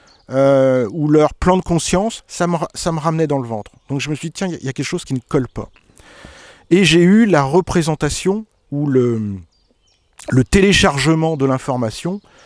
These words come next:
euh, hier soir, euh, juste au moment de l'éclipse solaire, euh, du trente et un avril. Donc c'est assez spectaculaire de dire, tiens, il y a une éclipse, et en même temps s'éclipse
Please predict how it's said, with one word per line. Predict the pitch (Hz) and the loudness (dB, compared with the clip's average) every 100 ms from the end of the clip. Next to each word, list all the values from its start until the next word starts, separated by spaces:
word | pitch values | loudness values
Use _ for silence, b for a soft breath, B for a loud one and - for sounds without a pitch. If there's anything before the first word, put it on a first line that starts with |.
| b b b - | b b b -4
euh, | 120 113 110 101 95 98 | 0 0 0 -2 -2 -2
hier | 131 - | -2 -2
soir, | - 143 180 165 110 - | 0 0 2 -2 -6 -8
euh, | 110 110 104 | -8 -6 -6
juste | 110 196 - 170 | -4 -4 0 0
au | |
moment | 147 160 | 2 0
de | 147 | 0
l'éclipse | 147 - 180 202 - - | -2 -2 -6 -4 -10 -14
solaire, | - - 135 135 190 185 b b b b b b - | -8 -2 0 2 0 -4 b b b b b b -8
euh, | - 120 117 110 110 104 101 | -4 -2 0 0 0 0 -2
du | 101 120 | -4 -8
trente | - 135 - | -4 -4 0
et | 131 | 0
un | 123 | 0
avril. | 123 110 117 185 165 | -2 -2 0 0 -2
Donc | 120 | -6
c'est | - | -6
assez | 113 175 | -4 -6
spectaculaire | - 143 127 - 135 170 | -6 -6 -6 -6 -2 -2
de | |
dire, | 123 | -2
tiens, | - 160 | -2 0
il | 147 | 2
y | |
a | |
une | 131 | 2
éclipse, | 131 - 196 - - | 0 0 -2 -4 -6
et | |
en | 123 | -2
même | 127 120 | 0 0
temps | 175 | -4
s'éclipse | - 151 - 185 196 - | -2 -4 -2 -4 -4 -10